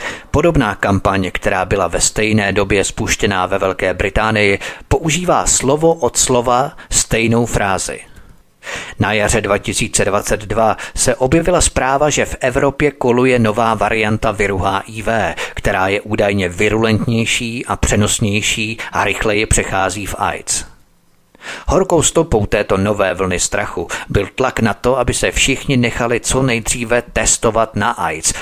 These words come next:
a to jak politici, tak celebrity a všichni mezi nimi. V čele této kampaně stál princ Harry, který ve svém videu zdůraznil, že všichni máme povinnost nechat se testovat na H I V,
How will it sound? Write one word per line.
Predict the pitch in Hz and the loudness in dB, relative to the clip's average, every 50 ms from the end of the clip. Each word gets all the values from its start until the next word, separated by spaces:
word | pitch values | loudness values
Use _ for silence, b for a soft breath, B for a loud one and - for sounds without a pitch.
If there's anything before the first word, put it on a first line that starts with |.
| B B | B B
a | B 101 | B -4
to | - - 117 110 | 0 2 4 4
jak | 107 101 - - | 4 4 2 0
politici, | - - 104 104 110 107 - 117 101 - - 123 113 | 0 2 2 2 2 0 0 0 0 2 2 0 0
tak | - - 104 - - | -2 -4 -6 -6 -4
celebrity | - - 104 101 104 104 104 107 104 - - 117 117 | -2 -2 0 0 0 0 -2 -2 -2 -2 -2 -4 -2
a | - 113 98 | -2 -2 -2
všichni | - - - - 113 - - - 117 | 0 0 0 0 -2 -2 -2 0 0
mezi | 113 110 104 - 117 | 2 2 2 0 0
nimi. | 104 101 101 92 - - - - - _ _ - - - - - - - - - - - B B B B B B B B | 0 0 0 -2 -4 -8 -12 -18 -20 _ _ -20 -20 -20 -20 -20 -20 -20 -20 -20 -20 -18 B B B B B B B B
V | - | 2
čele | - - 196 190 165 | 4 6 6 4 4
této | - 170 175 170 135 120 | 4 2 2 2 2 2
kampaně | - 147 139 135 - 147 151 147 147 | 2 2 2 2 4 4 4 4 2
stál | 135 - - - 123 123 123 127 127 | 2 0 0 0 0 2 2 0 0
princ | - - - 117 113 117 110 - | -2 0 0 0 2 2 2 2
Harry, | - - 107 107 104 92 69 - - - _ - B B B B B | 2 0 0 0 0 -2 -2 -6 -10 -18 _ -18 B B B B B
který | - - 101 98 95 | -2 0 0 0 0
ve | 95 98 98 | 0 0 0
svém | - - - 107 107 113 110 | 0 0 0 0 0 2 2
videu | 110 113 113 113 117 120 131 123 | 2 2 4 4 4 4 2 2
zdůraznil, | 110 - 110 101 101 95 95 - - 113 104 110 117 - B B | 2 2 2 2 2 2 2 0 0 2 2 2 2 0 B B
že | B - - 110 104 | B 2 2 2 2
všichni | - - - 196 185 - - 175 147 | 2 2 2 2 0 0 0 2 2
máme | 123 120 139 147 156 156 147 120 | 4 4 4 4 4 4 2 2
povinnost | - - 135 127 131 151 151 156 151 139 - - | 2 2 2 4 4 4 4 4 4 2 2 2
nechat | 127 127 123 - 147 143 - | 0 0 2 2 0 0 0
se | - 117 | 0 -2
testovat | - - - 135 120 - - - 135 127 135 135 135 - | -2 -2 0 0 2 2 2 2 2 2 2 0 0 0
na | 123 110 104 | 0 2 2
H | 110 117 117 120 - | 4 2 2 2 0
I | 127 120 117 117 | -2 -4 -2 0
V, | 113 113 107 87 82 | 0 2 0 0 -2